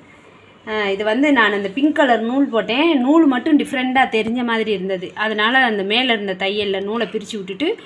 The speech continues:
ப்ளூ கலர் நூல் போட்டு தச்சிட்டேன். இது வந்து உள்பக்கம் இந்த பிசுறு இருக்கிறது உள்பக்கம், இது வந்து வெளிப்பக்கம். இப்போ ரெண்டு தையல் போட்டாச்சு. ஒரு ஃபஸ்ட்டில் வந்து மடிச்சு தச்சு ஒரு தையலை போட்டுட்டு, கால் இன்ச்சு கேப் விட்டு, இந்த கைடு அளவுக்கு கேப் விட்டு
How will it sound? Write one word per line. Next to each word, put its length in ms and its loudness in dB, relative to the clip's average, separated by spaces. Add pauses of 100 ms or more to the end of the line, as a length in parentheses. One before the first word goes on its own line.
(260)
ப்ளூ 200 2
கலர் 240 -2
நூல் 260 -4
போட்டு 220 -8
தச்சிட்டேன். 500 -6 (540)
இது 140 -4
வந்து 520 2
உள்பக்கம் 460 2 (800)
இந்த 120 -2
பிசுறு 220 -6
இருக்கிறது 680 -2
உள்பக்கம், 420 -4 (220)
இது 200 -2
வந்து 540 -2
வெளிப்பக்கம். 520 -6
இப்போ 320 0
ரெண்டு 260 0
தையல் 280 0
போட்டாச்சு. 440 -6
ஒரு 460 -2
ஃபஸ்ட்டில் 420 -2
வந்து 440 -2 (320)
மடிச்சு 340 -2
தச்சு 320 -2
ஒரு 480 0
தையலை 320 0
போட்டுட்டு, 580 -2
கால் 320 2
இன்ச்சு 300 -4
கேப் 280 0
விட்டு, 240 -10
இந்த 140 -6
கைடு 300 -2
அளவுக்கு 360 0
கேப் 260 -6
விட்டு 460 -4